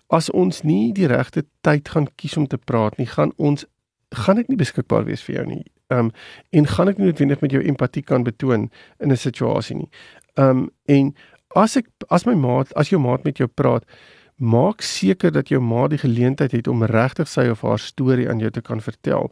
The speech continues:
sonder dat jy tussenin val. Ons kan tog so maklik in mekaar se sop val. Ons kan tog so maklik begin om te sê, "Ja, maar jy moet eintlik net so gedink het of dat gedoen het of hoekom het jy nou daai ding gedoen?"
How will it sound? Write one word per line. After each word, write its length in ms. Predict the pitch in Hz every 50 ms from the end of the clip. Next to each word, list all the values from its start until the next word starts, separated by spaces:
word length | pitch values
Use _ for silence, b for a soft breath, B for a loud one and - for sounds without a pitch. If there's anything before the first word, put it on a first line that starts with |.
| b b b
sonder 440 | b - - 190 180 196 196 175 170
dat 80 | 160 160
jy 80 | 147 131 -
tussenin 460 | - 143 127 - - 120 - 113 107 -
val. 240 | - - - - - - B B B B B B B B B B -
Ons 160 | 170 165 -
kan 160 | - 196 190
tog 140 | 180 214 - -
so 140 | - 196 170
maklik 320 | 139 135 127 - 143 - 127
in 60 | 120
mekaar 260 | 113 - 123 120 107
se 120 | - 117 -
sop 240 | - 127 131 - -
val. 220 | - - - - -
Ons 140 | - 131 -
kan 100 | 170 160
tog 140 | - 170 -
so 220 | - - 190 180 165
maklik 380 | 131 120 117 - 131 127 - -
begin 300 | 120 - - 151 131 127
om 60 | 120 - - _ _
te 80 | -
sê, 140 | 123 - 127 131
"Ja, 140 | 151 165 170 170
maar 100 | 175 175
jy 60 | 170
moet 120 | 165 170 175
eintlik 200 | 175 170 160 165
net 160 | 175 156 -
so 140 | - 160 147
gedink 300 | - 139 131 127 120 117
het 100 | 120 127
of 100 | 117 -
dat 200 | 131 139 139 -
gedoen 220 | 147 135 123 117
het 140 | 113 110 117
of 80 | 110
hoekom 220 | 110 120 - 214 202
het 120 | 196 180
jy 60 | 185
nou 120 | 175 165 135
daai 220 | 117 110 131 143
ding 200 | 139 127 117 -
gedoen?" 260 | - - - 123 151